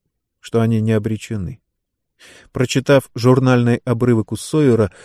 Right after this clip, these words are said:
она пришла к своим собственным выводам. Себастьян спустился вниз, свежий, после душа, и, можно сказать, при параде,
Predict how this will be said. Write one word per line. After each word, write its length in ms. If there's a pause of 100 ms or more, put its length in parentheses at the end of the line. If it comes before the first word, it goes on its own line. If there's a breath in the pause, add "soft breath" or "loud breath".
(200 loud breath)
она 180
пришла 380
к 40
своим 280
собственным 640
выводам. 500 (1120)
Себастьян 500
спустился 540
вниз, 480 (280)
свежий, 520
после 320
душа, 420 (460 loud breath)
и, 120
можно 300
сказать, 480
при 240
параде, 640